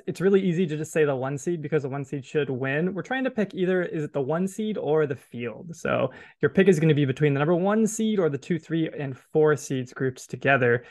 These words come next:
We've given each other five regionals that we think are pretty tough to pick. And on the air, we're gonna make and defend some of these picks.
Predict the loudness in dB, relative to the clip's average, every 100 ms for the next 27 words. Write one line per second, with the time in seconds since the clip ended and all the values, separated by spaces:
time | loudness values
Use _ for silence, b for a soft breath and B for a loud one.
0 | B B _ _ 2 4 4 4 2 0
1 | -4 -4 2 4 4 4 0 -2 -2 -4
2 | -6 -6 -2 -2 0 -2 -2 0 0 -4
3 | -12 -2 0 0 -10 -20 -20 _ -14 -6
4 | -2 0 0 -2 0 2 2 0 0 0
5 | -2 -4 -4 -4 -6 -8 -10 -10 -2 0
6 | 0 -4 -4 -4 -4 -6 -8 -8 -12 -20
7 | -6 0 0 -2